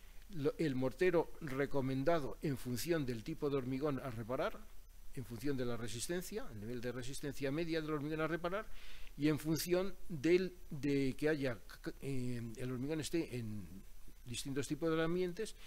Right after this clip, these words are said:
y de que el elemento de hormigón esté sometido a cargas básicamente estáticas o dinámicas. Entonces aparecen aquí los morteros recomendados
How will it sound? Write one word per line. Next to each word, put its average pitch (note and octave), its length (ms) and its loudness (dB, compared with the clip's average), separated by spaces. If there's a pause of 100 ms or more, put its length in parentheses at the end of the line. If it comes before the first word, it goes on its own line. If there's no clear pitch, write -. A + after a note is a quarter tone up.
(320)
y F#3+ 80 0
de F3 140 6
que C#3 520 2
el B2 100 -2
elemento C3+ 340 0
de E3 40 4
hormigón D#3+ 280 4
esté D#3 200 0
sometido D3+ 420 0
a C#3+ 80 0
cargas D3+ 420 0
básicamente D3 500 -2
estáticas D#3 520 -2
o D3+ 120 -2
dinámicas. G#2 600 -2 (380)
Entonces - 260 -6
aparecen C3 380 -2
aquí - 280 -2 (560)
los B2 160 -2
morteros B2 460 2
recomendados E3+ 800 0